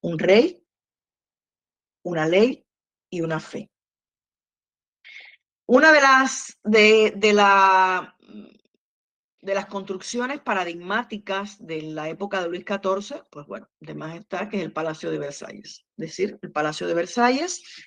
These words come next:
que es el símbolo del origen divino de esa realeza francesa.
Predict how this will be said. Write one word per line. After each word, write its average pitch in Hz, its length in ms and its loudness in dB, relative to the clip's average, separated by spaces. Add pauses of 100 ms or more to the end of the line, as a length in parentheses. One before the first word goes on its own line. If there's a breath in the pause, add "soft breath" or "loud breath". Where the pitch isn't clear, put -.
(680 loud breath)
que 214 80 4
es 196 80 6
el 208 140 2
símbolo 240 800 4 (960)
del 175 240 0
origen 208 360 0
divino 214 360 -4
de 175 100 -4
esa 190 200 -6
realeza 175 420 -2
francesa. 151 800 -10